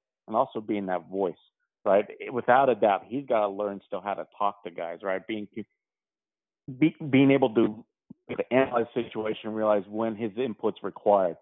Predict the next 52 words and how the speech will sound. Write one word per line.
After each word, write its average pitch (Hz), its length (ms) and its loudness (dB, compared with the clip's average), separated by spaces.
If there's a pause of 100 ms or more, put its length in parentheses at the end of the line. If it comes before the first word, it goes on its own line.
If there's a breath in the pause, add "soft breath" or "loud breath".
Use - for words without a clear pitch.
(300)
Just - 140 -8
like 131 140 2
when 135 160 2
the 131 160 0
C 135 100 -2
J 123 140 -2
McCollum 120 420 0
trade 101 160 0
happened, 92 320 -4 (300)
how 117 200 6
it 127 100 -2
didn't 117 220 -8
dawn 113 360 -2
on 107 40 -12
him 107 160 -12
that 98 120 -8
he 104 180 -14
should 110 120 -6
have 104 100 -4
reached 107 280 -6
out, 110 180 6
especially 139 280 -2
when 113 180 -2
C 127 120 -4
J's 117 240 -2
trying 113 140 0
to 107 60 -4
get 104 140 0
a 101 40 4
hold 104 260 0
of 101 80 -2
him. 107 200 -6 (320)
You 117 80 -10
know, 110 80 2
it's 110 160 -2
those 123 260 2 (100)
type 101 200 0
of - 80 -16
things, 92 220 -10 (140)
right? 104 180 0
He's 113 180 -10
still 139 300 2
learning. 101 320 2 (200)
He's 120 180 -10
still 127 160 2
maturing 101 500 0
on 95 140 -2
that 95 260 0
front. 87 320 -2
So 107 140 4 (720 soft breath)
all 110 200 4
that 110 140 0